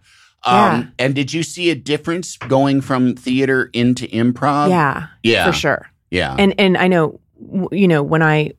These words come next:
Speaker 1: was coming up, it was very similar. I think only recently has the improv world changed to be m-, more, a little more equal.
Speaker 2: Yeah.
Speaker 1: A little more equal.
Speaker 2: A little more.
Speaker 1: You know?
Speaker 2: Yeah. But, yeah, but I mean, but there's
Speaker 1: But it was the same. When I was coming up, it was definitely, like,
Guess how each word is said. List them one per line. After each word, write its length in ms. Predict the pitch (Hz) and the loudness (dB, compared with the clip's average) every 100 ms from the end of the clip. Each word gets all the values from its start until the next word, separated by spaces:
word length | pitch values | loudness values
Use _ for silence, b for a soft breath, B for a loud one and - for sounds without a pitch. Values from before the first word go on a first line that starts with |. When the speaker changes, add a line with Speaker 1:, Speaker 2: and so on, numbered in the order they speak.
| _ _ | _ _
Speaker 1:
was 160 | 170 - | -8 -4
coming 220 | 147 143 | -4 -4
up, 100 | 139 | -6
it 80 | - | -8
was 180 | 160 151 | -10 -6
very 200 | 139 123 | -6 -6
similar. 420 | - - - - | -10 -10 -10 -2
I 100 | 185 | 0
think 200 | 202 220 | 2 2
only 240 | 202 180 | 2 2
recently 480 | 151 143 - - 160 | 0 -2 -6 -8 -6
has 540 | 143 147 151 - - _ _ _ _ _ _ | -8 -8 -8 -10 -16 _ _ _ _ _ _
the 80 | 175 | -2
improv 420 | 151 151 139 139 | -2 0 -4 -2
world 260 | 151 156 | -6 -8
changed 400 | 151 147 143 143 - | -8 -6 -6 -6 -8
to 60 | |
be 120 | 151 151 | -8 -6
m-, 160 | 151 - _ | -8 -12 _
more, 200 | 170 151 | -2 0
a 80 | 165 | 0
little 180 | 151 143 | 0 0
more 160 | 135 135 | -4 -6
equal. 480 | - - - - _ - | -12 -8 -8 -8 _ -4
Speaker 2:
Yeah. 240 | 110 69 - _ | -2 -4 -12 _
Speaker 1:
A 80 | 196 | 6
little 220 | 226 196 | 6 6
more 160 | 127 92 | 0 -6
equal. 360 | - - - - | -12 -14 -18 -8
Speaker 2:
A 80 | 131 | 0
little 180 | 147 127 | 2 2
more. 180 | 95 85 | 0 0
Speaker 1:
You 80 | 156 | 2
know? 100 | 147 | 4
Speaker 2:
Yeah. 200 | 110 92 B B - | 2 -2 B B 0
But, 180 | 233 - | 0 2
yeah, 220 | 254 202 | 2 4
but 140 | 170 | 4
I 60 | 185 | 2
mean, 200 | 180 170 | 2 2
but 140 | 160 | 2
there's 420 | 160 160 135 - _ _ _ | 4 2 0 -12 _ _ _
Speaker 1:
But 100 | 202 | 4
it 40 | |
was 120 | 202 | 4
the 80 | 214 | 0
same. 240 | - 233 156 | 0 2 4
When 100 | 151 | 4
I 80 | |
was 120 | 180 - | 2 0
coming 200 | 175 175 | -2 0
up, 100 | 160 | -2
it 60 | - | -4
was 140 | 151 | -4
definitely, 280 | 160 139 160 | -6 -4 -2
like, 180 | 165 | -2